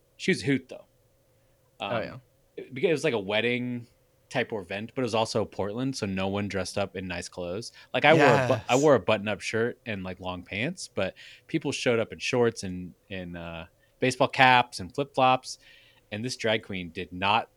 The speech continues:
Speaker 1: let it go. She was like, "It's a wedding
Speaker 2: <laughs>
Speaker 1: and you're wearing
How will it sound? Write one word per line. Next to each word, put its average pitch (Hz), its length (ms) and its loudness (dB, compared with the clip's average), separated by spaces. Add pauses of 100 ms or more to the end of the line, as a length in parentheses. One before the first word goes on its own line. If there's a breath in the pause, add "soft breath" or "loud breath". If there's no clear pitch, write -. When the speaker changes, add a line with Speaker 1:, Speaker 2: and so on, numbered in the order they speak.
(100)
Speaker 1:
let 104 280 -2
it 101 120 -4
go. 90 240 -4
She 104 220 -10
was 95 180 -12
like, 92 360 -12 (500)
"It's - 140 -6
a 101 120 -4
wedding 107 400 4 (120)
Speaker 2:
<laughs> - 120 -14
Speaker 1:
and 127 120 -2
you're 135 100 2
wearing 143 340 4